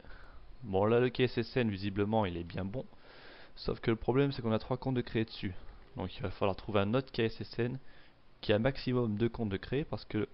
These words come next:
par chaque K S S N, on peut créer que trois comptes. Donc voilà, vous avez donc compris comment trouver votre K S S N et commencer à créer votre compte. Ensuite, une fois que vous aurez trouvé le K S S N, on va vous proposer de créer un compte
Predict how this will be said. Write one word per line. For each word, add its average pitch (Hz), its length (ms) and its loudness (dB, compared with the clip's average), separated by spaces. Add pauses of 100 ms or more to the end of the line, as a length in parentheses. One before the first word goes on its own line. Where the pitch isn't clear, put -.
(320)
par 107 180 2
chaque - 220 -4
K - 80 -2
S 113 200 0
S - 120 -4
N, 160 100 2
on 135 80 0
peut 127 160 -6
créer 139 220 0
que 127 80 -2
trois - 220 0
comptes. - 280 -14 (1040)
Donc 110 240 0
voilà, 95 320 4
vous 104 140 -2
avez 104 80 4
donc 113 160 0
compris 123 260 -4
comment 110 420 0 (480)
trouver 131 300 4
votre 113 220 4
K - 80 0
S 95 200 2
S - 180 -6
N 101 220 2 (280)
et - 80 -4
commencer 110 480 2
à 98 80 4
créer - 200 -4
votre 87 200 -4
compte. - 320 -6 (540)
Ensuite, 135 340 -2
une 127 80 2
fois 127 160 2
que 123 40 2
vous 107 180 2
aurez 107 140 6
trouvé 104 200 0
le 95 60 2
K - 120 -12
S - 120 -6
S - 160 -6
N, 139 200 0 (800)
on 110 80 2
va 110 60 6
vous 113 60 4
proposer 117 460 0
de - 40 -8
créer 101 180 0
un 95 140 0
compte - 440 -4